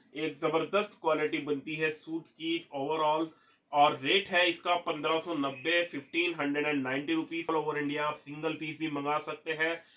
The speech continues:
color इसका यही एक रहेगा, single color, और कोई color इसका नहीं है। ये देखिए friends, अगला designer suit, पहले आप इस suit का look ले लीजिए, कितना जबरदस्त और प्यारा look है इसका। Digital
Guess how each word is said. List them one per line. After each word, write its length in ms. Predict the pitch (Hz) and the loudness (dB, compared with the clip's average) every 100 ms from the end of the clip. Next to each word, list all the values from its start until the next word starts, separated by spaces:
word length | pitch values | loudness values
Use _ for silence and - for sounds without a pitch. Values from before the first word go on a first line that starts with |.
| - _ | -20 _
color 320 | 160 165 190 180 | 0 4 4 4
इसका 280 | - 185 | 0 0
यही 340 | 170 147 170 175 | 2 4 2 2
एक 140 | 175 | 0
रहेगा, 420 | 165 165 170 175 | 0 0 2 0
single 400 | 170 156 156 170 | -2 -4 -2 0
color, 460 | 170 165 165 170 170 _ _ | 0 2 4 2 0 _ _
और 240 | 135 151 165 | 0 2 2
कोई 240 | 170 180 | 0 -2
color 320 | 185 147 160 | 0 0 0
इसका 360 | 151 - 165 170 | 0 -2 2 2
नहीं 360 | 165 147 151 131 | 2 -2 -2 -4
है। 260 | 113 110 _ _ _ _ _ _ _ 151 | -6 -10 _ _ _ _ _ _ _ -6
ये 80 | 165 | 0
देखिए 260 | 170 185 | 4 4
friends, 360 | 185 175 196 214 | 2 2 2 0
अगला 560 | 190 - 151 160 190 | -2 -2 -2 2 4
designer 540 | 196 143 139 139 160 139 | 4 2 2 4 4 0
suit, 340 | - 127 131 | -2 -8 -4
पहले 200 | 139 151 | 0 2
आप 140 | 165 165 | 2 2
इस 160 | - | -4
suit 200 | 147 143 | -12 -6
का 100 | 180 | -2
look 340 | 160 139 185 147 | -2 -2 -2 2
ले 100 | 135 | 2
लीजिए, 380 | 139 131 160 | 2 -2 -4
कितना 440 | 165 - 143 170 196 | -4 -8 -6 -2 -2
जबरदस्त 680 | - 147 139 139 156 - | -2 -2 -2 -4 -6 -4
और 200 | 160 147 - | -4 -4 -2
प्यारा 280 | 139 156 156 | 0 2 0
look 300 | 131 139 135 | 0 -4 -2
है 120 | 135 | -2
इसका। 480 | 139 - 143 160 - _ _ _ _ | -2 -2 -2 -2 -6 _ _ _ _
Digital 800 | 127 123 139 139 165 180 175 160 | -18 -8 -8 -6 -2 0 0 -2